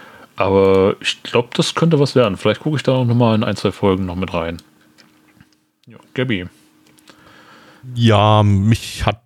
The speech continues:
Speaker 2: das nicht so abgeholt. Ich gebe eine vier von zehn. Ist jetzt definitiv nicht der schlimmste Titel. Ist, äh, kann verstehen, wenn das vielleicht einige abholt. Ähm, für mich ist jetzt eher nix.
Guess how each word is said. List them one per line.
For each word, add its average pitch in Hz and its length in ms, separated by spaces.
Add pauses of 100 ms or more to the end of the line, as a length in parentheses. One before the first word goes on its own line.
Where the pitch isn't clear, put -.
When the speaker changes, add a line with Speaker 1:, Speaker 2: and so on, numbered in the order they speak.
Speaker 2:
das - 260
nicht 120 220
so - 100
abgeholt. 120 520
Ich 95 140
gebe - 200
eine 104 80
vier 123 180
von 113 180
zehn. 113 520 (100)
Ist - 240
jetzt 113 180
definitiv 113 400
nicht 120 160
der 117 60
schlimmste 113 320
Titel. 113 400
Ist, - 280
äh, 104 280 (680)
kann 107 200
verstehen, 107 360
wenn 101 60
das 101 120
vielleicht 104 200
einige 101 220
abholt. 117 380 (580)
Ähm, 98 360
für - 100
mich 98 240
ist - 280
jetzt - 420
eher 85 260
nix. - 640